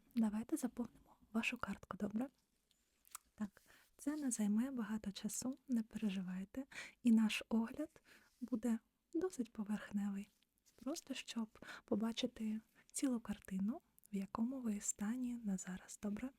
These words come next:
Гаразд. Так що переживати нема чого. Так, поїхали. Спершу ваше повне ім'я, прізвище і по батькові, будь ласка.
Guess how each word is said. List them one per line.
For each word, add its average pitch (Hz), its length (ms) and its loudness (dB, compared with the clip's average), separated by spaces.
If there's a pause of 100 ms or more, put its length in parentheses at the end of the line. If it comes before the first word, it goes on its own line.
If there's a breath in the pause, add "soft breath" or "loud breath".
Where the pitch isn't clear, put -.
(1500)
Гаразд. - 300 -12 (720 loud breath)
Так 208 200 -2
що 208 120 -4
переживати 208 680 -6 (260)
нема 220 320 0
чого. - 260 -14 (800)
Так, - 280 -20
поїхали. - 520 -6 (1040 loud breath)
Спершу - 640 0 (480)
ваше 220 260 2
повне 208 420 6
ім'я, 202 400 2
прізвище 240 680 -4 (120)
і 233 160 2
по 233 160 -2
батькові, 190 520 -2
будь 220 200 -8
ласка. 220 360 -6